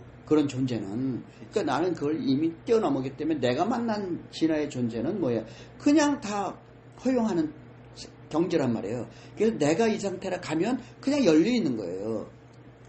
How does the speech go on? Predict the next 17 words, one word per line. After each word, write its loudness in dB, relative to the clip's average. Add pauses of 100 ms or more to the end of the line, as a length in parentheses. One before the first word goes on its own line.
(320)
그걸 4
내가 0
설명을 -2
하자면, -2 (1300)
자, 0 (460)
이 0
우주 4
공간을 6
이걸로 6
봅니다. 0 (320)
근데 2
이건 0
여기 8
내가 6
머물고 4
있는 4
공간이에요. 4